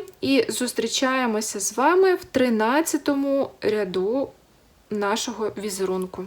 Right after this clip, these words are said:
Розпочинаємо тринадцятий ряд нашого візерунку. Тут потрібно буде зробити всього одне перехрещування вправо, відразу на початку нашого рапорту.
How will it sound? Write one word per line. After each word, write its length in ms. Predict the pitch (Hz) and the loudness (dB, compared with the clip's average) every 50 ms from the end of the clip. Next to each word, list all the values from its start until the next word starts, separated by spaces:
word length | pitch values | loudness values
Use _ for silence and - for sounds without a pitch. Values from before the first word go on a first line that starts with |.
| - _ - | -12 _ 0
Розпочинаємо 720 | 302 294 294 - 311 311 - 294 294 339 427 480 440 330 | 0 0 2 4 2 2 2 2 4 4 6 6 6 6
тринадцятий 680 | 285 - - 247 226 226 247 339 381 - 285 - 226 214 | 6 4 2 2 4 6 4 4 4 2 2 2 4 2
ряд 200 | 208 220 247 294 294 - | 4 4 2 2 2 0
нашого 500 | 220 220 220 233 - - 269 254 247 226 | -2 0 0 0 0 0 0 0 0 0
візерунку. 680 | 208 226 214 - 208 202 196 196 196 196 - 202 196 - - - | -2 -2 -2 0 0 0 0 -2 -2 -4 -6 -8 -10 -10 -6 2
Тут 260 | - 359 539 554 - | 6 6 6 6 4
потрібно 400 | - 277 - 294 320 330 285 254 | 0 2 4 4 4 4 4 2
буде 240 | 226 220 269 254 254 | 2 4 4 4 4
зробити 440 | - - 214 208 220 302 440 - 294 | 2 2 0 2 4 4 4 4 2
всього 400 | - - - 208 208 208 247 302 | 2 0 -2 -2 0 2 4 4
одне 320 | 320 277 - 208 220 254 | 4 4 2 2 0 0
перехрещування 840 | 277 - 226 202 208 - - 202 208 262 - - - 294 254 220 202 | 0 0 0 0 0 -2 0 0 2 2 0 0 -2 0 0 0 -2
вправо, 640 | 196 196 - - 208 185 185 170 175 175 185 196 226 - - - - - - - - | -2 -6 -8 -6 -4 -2 -2 -2 -2 -2 -4 -4 -6 -8 -14 -20 -20 -20 -20 -12 -6
відразу 500 | 196 214 202 196 - 247 302 320 294 233 | -4 -2 0 2 2 2 2 2 2 0
на 200 | 202 202 226 247 | 0 0 0 0
початку 580 | - - 196 - - 180 180 202 - - 233 | 0 -4 -6 -4 -4 -4 -4 -4 -4 -6 -6
нашого 580 | 196 175 165 185 - - 214 196 190 190 185 190 190 - - - - - - - - - - | -4 -4 -4 -6 -6 -6 -8 -8 -6 -6 -6 -6 -8 -12 -20 -20 -20 -20 -20 -20 -20 -16 -10
рапорту. 580 | - - 175 165 165 - - - - - - | -6 -4 -4 -4 -6 -8 -10 -12 -12 -14 -16